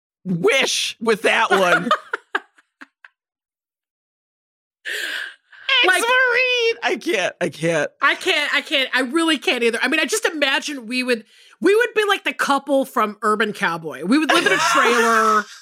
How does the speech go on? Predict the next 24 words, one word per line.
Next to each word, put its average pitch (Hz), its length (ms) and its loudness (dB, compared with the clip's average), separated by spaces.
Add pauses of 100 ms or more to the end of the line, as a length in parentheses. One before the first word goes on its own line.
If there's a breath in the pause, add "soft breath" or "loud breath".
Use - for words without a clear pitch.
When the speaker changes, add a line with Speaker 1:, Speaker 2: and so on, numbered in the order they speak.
(1200 loud breath)
Speaker 2:
I 262 160 2
would, 339 160 -2
like, 233 300 -4
goad 220 260 2
him 226 140 -2
to, 226 120 -10
like, 190 240 -6
go 208 160 -2
to 214 80 0
the 202 100 -2
dentist 185 640 -4
and 180 160 -8
fucking 185 340 -6
figure 190 300 -4
out 185 140 -2
his 175 160 -6
teeth. 180 420 -4
And 175 120 -8
he'd 180 160 -2
be 185 80 -6
like, 156 240 -10
"Nah, 175 480 0 (640)
I 214 100 2
like 285 200 2